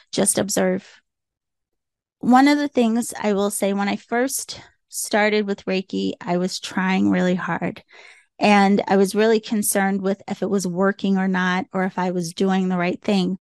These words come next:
So with that, I was too much in my head. And because I was so focused on right or wrong, good or bad,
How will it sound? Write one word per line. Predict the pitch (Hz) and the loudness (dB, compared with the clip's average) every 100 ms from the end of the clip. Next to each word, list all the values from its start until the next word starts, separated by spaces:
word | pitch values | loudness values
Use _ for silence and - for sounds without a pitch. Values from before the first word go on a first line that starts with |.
| _ _ | _ _
So | - - 208 196 190 190 | -4 2 4 4 2 2
with | 240 277 - | 2 0 0
that, | 190 190 - - | -2 -2 -6 -4
I | 202 | -2
was | 190 196 - | -2 -4 -6
too | - 233 | -2 2
much | 226 208 - | 2 2 -2
in | 190 | -2
my | 190 | -2
head. | 190 - 311 - 226 - _ _ _ _ _ - | -2 0 0 0 -2 -8 _ _ _ _ _ 0
And | 233 | 2
because | 233 - 233 254 | 2 -2 -2 0
I | 254 | 0
was | 240 233 | 0 -2
so | - 214 214 | -2 -2 -4
focused | - 214 214 214 208 | -2 -2 -2 -6 -2
on | 202 196 185 | 0 0 0
right | 190 202 - | 0 0 0
or | 180 | -4
wrong, | 185 196 202 196 185 | -2 0 0 -2 -2
good | 196 190 | -2 -2
or | 185 | -4
bad, | 185 220 254 214 190 | -4 -2 0 0 -2